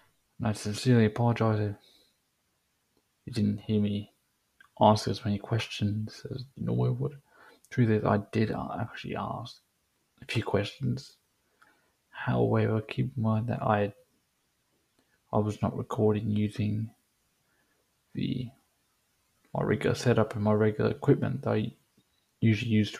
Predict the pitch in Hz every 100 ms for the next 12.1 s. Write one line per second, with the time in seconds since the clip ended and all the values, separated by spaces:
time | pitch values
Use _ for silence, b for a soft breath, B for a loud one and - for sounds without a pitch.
0 | - - - - 110 - 107 107 104 _
1 | b b b b b b b b - 110
2 | 98 101 101 - 98 98 107 - - 120
3 | 123 110 - - 110 117 117 107 - 113
4 | - - 135 - _ - - 131 131 -
5 | 117 - 120 123 127 135 127 - - -
6 | _ _ _ _ _ _ _ _ _ _
7 | _ _ _ _ 117 107 98 110 104 -
8 | 104 110 - - - - - 131 139 120
9 | 120 - _ _ 110 104 - - 110 123
10 | 135 - - - _ b b b b _
11 | _ _ _ _ - 107 104 101 104 107
12 | 135